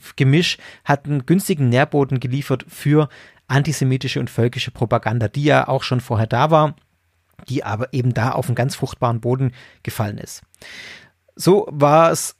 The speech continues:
dass der Deutsch-Völkische Schutz- und Trutzbund neunzehnhundertneunzehn, Ende neunzehnhundertneunzehn schon zwei, äh, fünfundzwanzigtausend Mitglieder hatte in fünfundachtzig Ortsgruppen und dann drei Jahre später, neunzehnhundertzweiundzwanzig, fast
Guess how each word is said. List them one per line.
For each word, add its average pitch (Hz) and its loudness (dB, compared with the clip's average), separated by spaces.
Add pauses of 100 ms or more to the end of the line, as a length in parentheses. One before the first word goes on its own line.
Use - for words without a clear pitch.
(120)
dass 135 2
der 139 4 (320)
Deutsch-Völkische 139 0
Schutz- - -2
und 123 -4
Trutzbund - -4
neunzehnhundertneunzehn, 127 -2
Ende 156 2
neunzehnhundertneunzehn 127 0
schon 123 -2
zwei, 131 -2
äh, 147 -6
fünfundzwanzigtausend 127 0
Mitglieder 139 0 (300)
hatte - 0
in 123 -2
fünfundachtzig 139 -4
Ortsgruppen 156 -4
und - -4
dann 139 2 (320)
drei 127 2
Jahre 120 4
später, 147 2 (260)
neunzehnhundertzweiundzwanzig, 120 -2
fast - -4